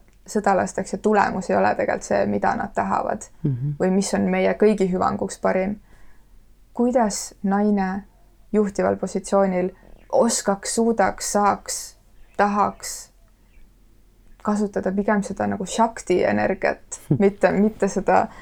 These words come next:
Speaker 1: seda, seda meesenergiat?
Speaker 2: Mhm. Ma tahtsin,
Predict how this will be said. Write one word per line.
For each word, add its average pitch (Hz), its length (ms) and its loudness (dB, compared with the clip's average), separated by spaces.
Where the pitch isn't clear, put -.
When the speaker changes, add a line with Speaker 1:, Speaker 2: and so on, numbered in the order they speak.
Speaker 1:
seda, 190 440 2
seda 196 240 0
meesenergiat? 202 1000 0
Speaker 2:
Mhm. 190 500 4
Ma 170 100 4
tahtsin, 170 600 4